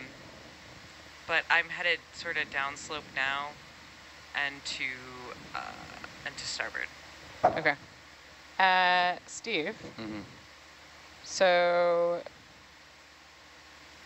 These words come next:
Speaker 2: yeah, it looks like starboard we start to fall off here on the way to waypoint four.
Speaker 3: Yep.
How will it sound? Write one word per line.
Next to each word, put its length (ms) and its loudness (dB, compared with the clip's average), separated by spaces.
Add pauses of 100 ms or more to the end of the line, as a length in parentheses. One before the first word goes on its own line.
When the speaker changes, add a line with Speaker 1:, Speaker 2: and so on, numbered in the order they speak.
(520)
Speaker 2:
yeah, 140 10
it 40 4
looks 200 4
like 140 2
starboard 380 6
we 60 2
start 240 0
to 80 -10
fall 260 2
off 240 0 (380)
here 420 -2 (240)
on 120 -8
the 80 -2
way 160 6
to 360 4
waypoint 340 -2
four. 460 -2 (200)
Speaker 3:
Yep. 140 0